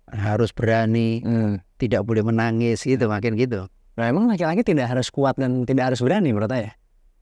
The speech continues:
Speaker 1: Ya, akibat seperti itu kan tidak boleh menangis, tidak boleh mengeluh gitu loh.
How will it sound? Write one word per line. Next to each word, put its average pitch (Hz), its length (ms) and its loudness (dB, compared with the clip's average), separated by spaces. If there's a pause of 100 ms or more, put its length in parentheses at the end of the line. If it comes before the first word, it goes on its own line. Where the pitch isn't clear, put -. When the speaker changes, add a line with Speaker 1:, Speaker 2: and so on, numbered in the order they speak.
(260)
Speaker 1:
Ya, 143 240 2 (100)
akibat 143 540 0
seperti 131 560 -2
itu 170 160 0
kan 165 240 2
tidak 107 160 0
boleh 110 180 0
menangis, 120 540 0
tidak 101 180 -2
boleh 110 160 0
mengeluh 117 460 2
gitu 127 160 2
loh. 80 240 -2